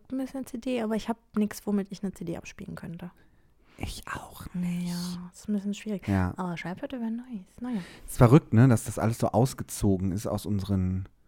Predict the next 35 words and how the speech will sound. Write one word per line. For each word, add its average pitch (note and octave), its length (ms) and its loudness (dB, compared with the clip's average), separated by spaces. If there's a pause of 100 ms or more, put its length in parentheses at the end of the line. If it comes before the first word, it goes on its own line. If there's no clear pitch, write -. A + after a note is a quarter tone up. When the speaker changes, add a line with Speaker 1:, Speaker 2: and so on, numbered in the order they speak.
(440)
Speaker 2:
aus - 160 -4
unseren G2+ 340 2
Haushalten, G2+ 520 2
so F#2 140 2
Abspielgeräte, F#2 1080 -2
weil F#2 140 6
Speaker 1:
Mhm. G2+ 60 6
Speaker 2:
irgendwie G2 280 4
alles G#2 480 2 (300)
Speaker 1:
Ja, G#3 240 -2 (220)
aber G3+ 120 0
C - 100 2
D B3 80 4
ist B3+ 100 2
ja C4 100 6
jetzt A#3 180 0
auch A3+ 100 0
nicht A#3+ 120 2
so A#3+ 80 0
ein A3+ 100 2
robustes A3 840 -4 (600)
Ding. A3 200 4
Also F#3+ 180 2
klar, G#3 340 2
also G#3 160 4
ich, G#3+ 240 0
es G3+ 240 -8
gibt A3 180 -4
ja G#3+ 120 0
immer, G#3 420 0
also F#3 140 -4
klar F#3+ 260 -2
werden F#3+ 260 -2
wir F#3 100 -2
immer F#3 440 -2